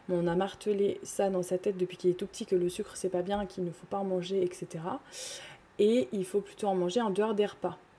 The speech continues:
Alors, pour la petite parenthèse, je suis en train de lire un super livre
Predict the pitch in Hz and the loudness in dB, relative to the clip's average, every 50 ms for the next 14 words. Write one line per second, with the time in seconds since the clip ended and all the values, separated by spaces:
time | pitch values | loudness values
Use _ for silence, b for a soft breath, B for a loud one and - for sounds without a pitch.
0 | - - - - 180 170 160 165 - - - - 254 254 240 226 - - - - | -20 -6 0 0 2 2 0 -4 -10 -10 -2 2 2 2 2 0 -4 -6 -2 0
1 | 202 196 202 196 240 247 226 - - 180 - 185 175 - - 190 185 185 - 196 | 2 2 2 2 0 0 0 -2 -4 -6 -6 -6 -6 -4 -2 -4 -2 -2 -2 -4
2 | 196 190 214 247 208 190 175 165 - - - - - - - 247 220 208 214 226 | -2 0 0 0 0 0 -4 -6 -8 -12 -14 -14 -16 -6 -4 -2 -2 0 0 0
3 | 233 233 202 180 | 0 -2 -2 -4